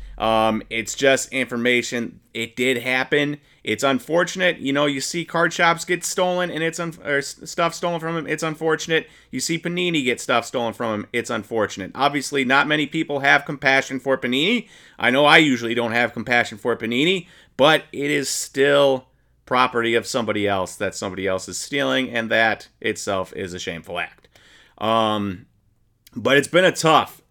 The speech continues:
tough three weeks for Panini, with, to say the least. Uh,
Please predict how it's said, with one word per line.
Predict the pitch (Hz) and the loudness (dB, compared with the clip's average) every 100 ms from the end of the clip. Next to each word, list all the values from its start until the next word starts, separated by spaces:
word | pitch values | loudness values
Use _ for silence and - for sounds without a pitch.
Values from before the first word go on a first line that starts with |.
| _ | _
tough | - 160 156 - - | -6 2 4 2 -2
three | 139 135 | 0 0
weeks | 123 131 - - | 2 0 -2 -6
for | 127 123 | -2 0
Panini, | 123 113 117 117 107 98 - - | -2 -4 -2 -2 -4 -6 -16 -6
with, | 110 101 - _ _ | -4 -4 -10 _ _
to | - | -12
say | 101 143 135 | -2 2 4
the | 113 | 2
least. | 131 190 190 170 - - _ _ _ | 2 2 2 -4 -8 -14 _ _ _
Uh, | - 95 92 87 82 | -8 -4 -4 -4 -6